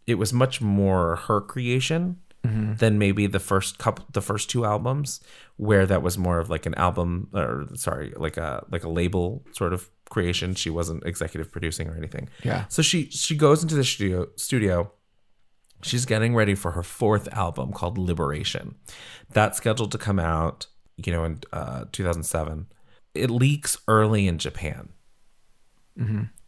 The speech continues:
Speaker 1: And that was completely accidental, but because of the release date, it leaked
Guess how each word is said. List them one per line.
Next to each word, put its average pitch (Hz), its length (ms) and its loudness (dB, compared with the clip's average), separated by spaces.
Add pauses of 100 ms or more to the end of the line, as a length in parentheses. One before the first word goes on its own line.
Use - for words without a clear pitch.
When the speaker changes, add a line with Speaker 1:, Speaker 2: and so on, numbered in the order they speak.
Speaker 1:
And 110 360 6
that 113 240 2
was 117 160 2
completely 131 500 2
accidental, 92 720 2
but 95 220 -2
because 120 320 0
of 120 100 -4
the 110 80 2
release 98 380 0
date, 95 180 2
it 82 140 -4
leaked 113 360 -2